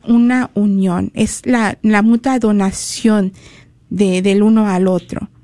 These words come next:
Y también es el estar abiertos a la procreación. Es l-, cuando uno está unido y estar abiertos a la procreación, estamos abiertos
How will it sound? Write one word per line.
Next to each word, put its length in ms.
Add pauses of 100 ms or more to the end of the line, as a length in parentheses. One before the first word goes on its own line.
(800)
Y 380 (1900)
también 640
es 200
el 120
estar 320
abiertos 840 (120)
a 100
la 140
procreación. 840 (420)
Es 200
l-, 180 (600)
cuando 260
uno 240
está 220
unido 480
y 100
estar 260
abiertos 600
a 60
la 180 (220)
procreación, 720 (600)
estamos 400
abiertos 640